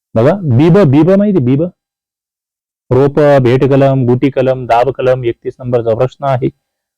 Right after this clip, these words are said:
अभिवृद्धी म्हणजे त्याला आम्ही कसं वाढवतो आहे, असा हा प्रश्न तुमच्या समोर आहे. बिब्याच्या बद्दल या ठिकाणी बोलल्या जात आहे. मित्रांनो, रोप तयार करतो आम्ही याची.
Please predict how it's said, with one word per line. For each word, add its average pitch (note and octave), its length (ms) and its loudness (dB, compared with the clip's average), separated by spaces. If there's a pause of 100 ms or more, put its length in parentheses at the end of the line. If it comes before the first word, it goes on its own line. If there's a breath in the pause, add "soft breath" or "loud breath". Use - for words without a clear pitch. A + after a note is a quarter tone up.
(140)
अभिवृद्धी F3+ 380 2
म्हणजे G3+ 160 2
त्याला G#3 160 2
आम्ही G3+ 140 0
कसं G3+ 240 0
वाढवतो E3 360 2
आहे, D#3 220 0
असा D3 260 -6
हा D3 200 -10
प्रश्न C3+ 500 -6
तुमच्या B2+ 240 0
समोर B2 320 -2
आहे. A#2+ 280 2 (640)
बिब्याच्या D#3+ 520 2
बद्दल D#3+ 240 0
या D#3 120 2
ठिकाणी C#3+ 240 -2
बोलल्या B2+ 300 -2
जात A#2 180 -6
आहे. A2+ 460 -4
मित्रांनो, A2+ 500 -8
रोप B2 420 0
तयार A#2 200 2
करतो G#2 200 -4
आम्ही G2 160 -8
याची. - 140 -20